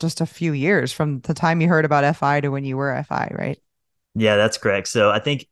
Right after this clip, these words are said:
Speaker 2: uh, from the time we heard about it till when we quit our jobs was kind of a different point, but we had hit our fine number, uh, I think in three years. And so when we bought our first property, it was, like, less than three years from then.
Speaker 1: That's so cool.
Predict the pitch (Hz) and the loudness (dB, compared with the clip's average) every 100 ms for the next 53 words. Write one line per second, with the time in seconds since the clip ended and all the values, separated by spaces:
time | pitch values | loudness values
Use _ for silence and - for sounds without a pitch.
0 | - 110 110 107 - 127 127 - 127 135 | -4 0 2 2 0 -2 -2 -4 -4 -2
1 | 113 92 117 117 127 131 - 117 104 113 | -4 -2 0 2 2 2 0 -6 -4 -4
2 | 107 - 123 104 92 98 95 92 90 98 | -4 -4 -2 -2 -2 -2 0 0 -6 -12
3 | - 104 95 90 98 87 - 101 104 - | -4 -2 -2 -4 -6 -8 -6 -2 -2 -4
4 | _ - 117 110 120 110 110 117 101 98 | _ 0 2 4 4 2 2 2 2 0
5 | 113 104 98 98 101 113 117 - _ _ | 0 -2 -2 -4 0 0 0 -6 _ _
6 | - 95 92 92 101 120 104 90 101 95 | -6 -2 -2 -2 -4 -4 -4 -6 -6 -6
7 | 92 95 101 - 101 101 101 107 107 98 | -4 -4 -4 -6 -6 -2 0 2 0 2
8 | 104 98 - 101 - 104 98 92 90 92 | 2 2 -4 -10 -4 -2 -2 -4 -8 -10
9 | 92 92 95 92 95 85 73 98 - 95 | -8 -4 -4 -4 -6 -6 -8 -8 -6 -10
10 | 98 92 92 - 92 92 87 90 _ _ | -10 -10 -12 -12 -10 -10 -10 -14 _ _
11 | _ _ _ - 175 - - 156 147 - | _ _ _ -4 -4 -2 -2 -2 -2 0
12 | 139 127 131 | 0 0 -2